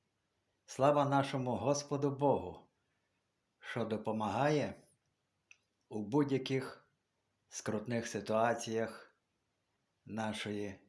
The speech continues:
великої держави України.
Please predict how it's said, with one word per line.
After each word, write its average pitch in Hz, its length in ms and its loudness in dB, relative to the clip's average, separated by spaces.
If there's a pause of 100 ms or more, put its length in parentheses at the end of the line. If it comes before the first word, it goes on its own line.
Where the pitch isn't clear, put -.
(800)
великої 120 880 -4 (300)
держави 101 640 -4
України. 87 680 -12